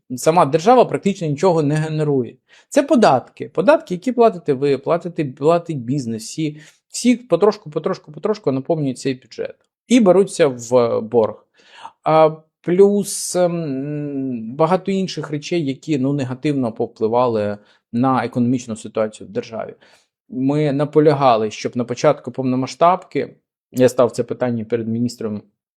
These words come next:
е, фінансів,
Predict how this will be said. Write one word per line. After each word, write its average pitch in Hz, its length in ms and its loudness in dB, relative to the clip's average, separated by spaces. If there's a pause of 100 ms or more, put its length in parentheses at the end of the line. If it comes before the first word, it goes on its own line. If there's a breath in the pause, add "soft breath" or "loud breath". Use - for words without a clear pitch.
(800)
е, 113 1040 -6
фінансів, 147 580 -4